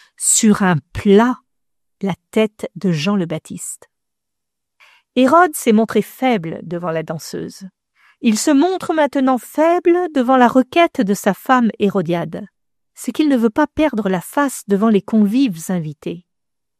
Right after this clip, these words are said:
Il a fait une promesse par serment, et il estime qu'il ne peut s'en dédire.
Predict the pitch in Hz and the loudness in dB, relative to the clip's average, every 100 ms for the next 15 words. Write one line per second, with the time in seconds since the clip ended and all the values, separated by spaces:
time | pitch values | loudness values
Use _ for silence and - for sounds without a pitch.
0 | _ _ _ _ - 240 285 359 294 320 | _ _ _ _ -2 2 4 2 2 0
1 | 311 349 - 285 - 285 254 269 220 _ | 2 -2 -2 -4 -4 -4 -2 -4 -4 _
2 | _ _ 202 190 190 - 320 339 - 254 | _ _ -2 0 -2 -4 -8 -6 -2 -2
3 | 202 285 - 220 190 170 208 156 | 0 -4 -2 -2 -2 -2 -6 -8